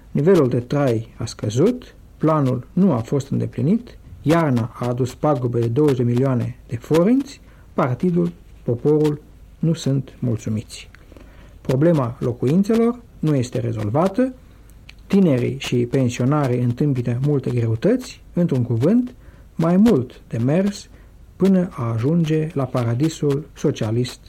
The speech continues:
promis.” O atitudine critică lăudabilă. În fond, nu se poate trece la o nouă politică atâta vreme cât nu se recunosc greșelile.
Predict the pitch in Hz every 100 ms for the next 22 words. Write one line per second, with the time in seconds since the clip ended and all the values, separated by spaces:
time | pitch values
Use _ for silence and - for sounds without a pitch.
0 | - - 117 110 117 - - - - -
1 | - - - 180 160 160 170 131 117 214
2 | 233 233 - 214 220 - - 180 175 160
3 | 131 123 131 135 - - - - - -
4 | - - 147 254 277 - - - - -
5 | 180 147 143 117 - 117 135 160 - 240
6 | 135 117 113 131 160 127 113 131 120 151
7 | 202 233 247 247 - - - - 147 202
8 | 175 113 120 175 202 180 135 - 151 190
9 | - 127 117 - 127 147 - - - 135
10 | 120 - 117 110 110 -